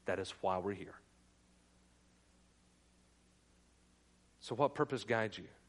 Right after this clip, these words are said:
Number three, what does it take to make you happy? If Christ's provisions are enough, then what does it really take to make you happy? Very penetrating questions from a very important text. Heavenly Father,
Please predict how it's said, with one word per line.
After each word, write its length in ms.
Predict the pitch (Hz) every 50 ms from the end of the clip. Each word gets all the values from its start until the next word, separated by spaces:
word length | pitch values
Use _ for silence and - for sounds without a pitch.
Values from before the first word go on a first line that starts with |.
| - -
Number 160 | - 110 107 104
three, 220 | - 123 135 135
what 120 | - 175
does 140 | 156 - 123
it 60 | 117
take 180 | - 120 110 -
to 60 | 113
make 180 | 101 98 92 -
you 80 | 92
happy? 260 | 92 90 87 - 107 - - - - - _ _ _ _ _ _ - _ _ -
If 140 | - 104 -
Christ's 380 | - - 139 131 151 175 - -
provisions 420 | - 196 165 190 185 165 185 156
are 140 | 190 180 180
enough, 360 | 180 196 165 117 107 107 -
then 120 | - 110 104
what 100 | 117 117
does 140 | 127 123
it 40 | 127
really 200 | 123 123 120 120
take 220 | - 120 98 - -
to 60 | 85
make 200 | 87 85 - -
you 80 | 98
happy? 280 | 95 85 80 - - - - - - - _ _ _ _ - - - - - - - _ _ _ - - - - _ _ - - - - - - - - - - - - - - - - _ _ - - - - - - - - - 95
Very 140 | 113 117 127
penetrating 520 | 120 143 139 135 131 - 143 131 131 135 127
questions 760 | - - 107 95 - - - 98 95 95 - - - - - - - - - - - _ - - - - - - - - - - - - - - - - -
from 180 | - - 104 98
a 60 | 95
very 260 | 90 104 98 98 98
important 380 | 98 95 - 104 95 92 90 -
text. 380 | - 92 87 98 - - -
Heavenly 300 | - 117 117 131 123 120
Father, 380 | 113 - 123 117 117 113 113 107